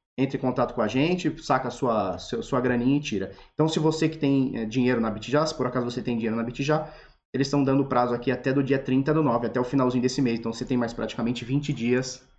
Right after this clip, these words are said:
pra fazer o saque, beleza? É, vamos lá, pessoal. Então, isso aí. Projeto Hold Estratégico, nada se compara, bitnada ponto com ponto B R barra hold, vagas abertas, limitadas, vai até no máximo sexta-feira.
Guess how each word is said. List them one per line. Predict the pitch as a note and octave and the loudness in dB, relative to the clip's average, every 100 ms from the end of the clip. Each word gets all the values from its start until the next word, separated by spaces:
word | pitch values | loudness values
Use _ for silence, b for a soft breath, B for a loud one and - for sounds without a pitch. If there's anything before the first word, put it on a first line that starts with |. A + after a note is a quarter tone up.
| _ _ _ | _ _ _
pra | A#2+ | -2
fazer | A#2 A2+ B2 | 0 2 0
o | |
saque, | B2 - E2 - - - | 0 -4 -6 -8 -18 -10
beleza? | - D3+ G#3 G#3+ B B B B B _ - | 0 2 4 2 B B B B B _ 0
É, | D#3 E3 E3+ F3 F3 E3+ | 2 4 4 4 4 4
vamos | F#3+ B3 | 4 4
lá, | F#3 | 2
pessoal. | D3 - D#3 C3 | 2 2 2 2
Então, | G3 G#3+ | 2 2
isso | A#3 | 2
aí. | G3+ D#3 | 2 4
Projeto | C#3+ C#3+ E3+ D#3+ | 2 2 2 4
Hold | D#3+ | 2
Estratégico, | D#3+ D3+ D3 E3+ F#3 - | 2 0 2 2 2 2
nada | D#3+ D3+ D3 | 2 4 0
se | - | 0
compara, | C#3 C#3 D#3 E3 | 0 2 2 2
bitnada | C3+ C#3+ D3+ | 2 2 2
ponto | D3 C3+ | 2 0
com | - | 0
ponto | C3+ | 0
B | C3 | 2
R | C3 | 2
barra | - C3 | 2 2
hold, | G#2+ B2 C#3+ D#3 F3 F3+ G#2+ | 2 2 4 2 0 -4 -2
vagas | C#3+ D3 C#3 | 2 2 2
abertas, | C3 B2+ C#3 D3+ E3 - | 2 4 2 2 -2 -4
limitadas, | A#2+ D#3 E3+ D#3 C3+ C3+ B2 | 0 2 2 2 2 2 2
vai | C3 | 2
até | C3+ - | 0 2
no | C3 B2 | 2 2
máximo | C3 - B2+ | 2 0 -4
sexta-feira. | - B2+ C3 - A2+ A#2 C3 B | -2 -2 -2 -2 0 2 0 B